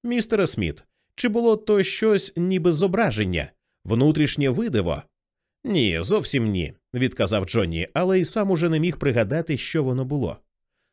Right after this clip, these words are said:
"З вами таке вже траплялося, Джонні?"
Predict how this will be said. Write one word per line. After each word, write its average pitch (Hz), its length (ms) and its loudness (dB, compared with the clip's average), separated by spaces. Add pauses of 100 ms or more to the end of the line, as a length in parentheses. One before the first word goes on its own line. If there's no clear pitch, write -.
(100)
"З 95 140 -4
вами 185 280 4
таке 196 280 2
вже 180 200 2
траплялося, 190 600 2
Джонні?" 95 540 0